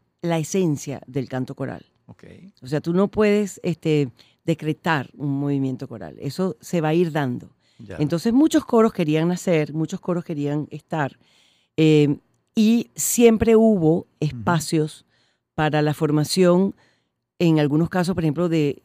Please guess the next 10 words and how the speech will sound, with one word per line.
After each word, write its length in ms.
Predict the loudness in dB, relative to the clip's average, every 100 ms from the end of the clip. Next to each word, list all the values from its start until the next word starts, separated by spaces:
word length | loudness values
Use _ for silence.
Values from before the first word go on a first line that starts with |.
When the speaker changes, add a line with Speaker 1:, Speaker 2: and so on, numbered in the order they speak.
| -12 -4
Speaker 1:
eh, 380 | -2 0 -4 -8 _ _ _ _
de 200 | -6 -6 _ -20 -18
ba-, 360 | -16 -6 -4 -2 -4
primer 280 | -2 0 0
nivel, 480 | 0 2 4 4 2
niveles 340 | 2 0 -2
básicos, 520 | -4 -4 -4 -6 -4 -2
niveles 340 | -2 -4 -4
medios, 460 | -2 0 2 2 0
niveles 360 | 0 -2 -4